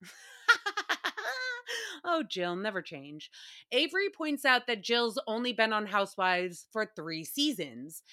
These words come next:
And Jeff's like, "Why does it feel like she never went away then?" To which Ramona cackles loudly away for about seventeen minutes. Um,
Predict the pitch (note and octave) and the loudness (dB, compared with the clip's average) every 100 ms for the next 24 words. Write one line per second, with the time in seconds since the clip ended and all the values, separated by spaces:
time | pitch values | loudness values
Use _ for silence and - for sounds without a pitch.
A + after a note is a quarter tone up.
0 | - - - C4 C4+ C#4+ - C#4+ - - | -20 -10 -2 2 4 4 6 4 4 -6
1 | - C#4+ F4 A4 A#4 - A#4+ G#4 - F#4 | -2 4 6 6 2 6 6 6 4 4
2 | D4+ C4+ C#4 D4 C#4 B3 A4+ A4+ G#3 D#3 | 6 6 6 6 4 6 6 6 4 2
3 | C3 B2 - _ _ _ _ - G#3 G#3+ | 0 -6 -12 _ _ _ _ -6 0 0
4 | - F#3+ G3 A3+ A3 F#3+ F3 D#3 - _ | 2 0 4 4 6 6 6 2 -4 _
5 | - G#3+ F#3 - F3+ F3+ F3+ G3 F#3 F3 | 2 8 8 6 -4 -2 -2 -2 4 6
6 | F3+ E3+ F#3 E3 E3+ D#3+ F3+ G#3+ - E3+ | 6 2 2 4 4 4 2 0 -2 2
7 | E3 D#3 - - - F3 F3 - G3+ E3+ | 2 0 -4 -4 0 0 0 -4 -4 -4
8 | E3 D3+ F#3 - - - - - - - | -2 -2 -4 -6 -14 -16 -18 -20 -20 -20
9 | - D4+ D#4 D4+ | -2 2 4 2